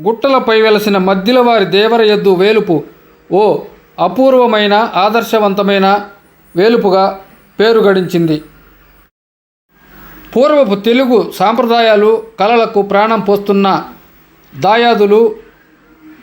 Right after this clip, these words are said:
కుటుంబీకులు, దాతలు ప్రతి ఒక్కరికి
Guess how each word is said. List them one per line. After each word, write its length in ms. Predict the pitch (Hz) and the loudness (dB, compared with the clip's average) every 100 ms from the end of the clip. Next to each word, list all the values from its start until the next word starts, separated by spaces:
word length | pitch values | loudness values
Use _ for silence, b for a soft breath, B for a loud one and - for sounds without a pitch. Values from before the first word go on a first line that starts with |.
| _ _ _ - | _ _ _ -6
కుటుంబీకులు, 840 | 214 269 269 240 214 202 220 220 - - _ _ _ _ _ _ - | -2 2 2 2 2 2 2 0 -4 -20 _ _ _ _ _ _ -12
దాతలు 720 | 147 202 247 226 202 214 226 - - _ _ _ _ _ 190 | -2 0 0 0 2 2 2 -2 -20 _ _ _ _ _ -4
ప్రతి 220 | 226 254 | -2 0
ఒక్కరికి 680 | 226 214 240 240 214 175 | 0 0 0 0 0 -2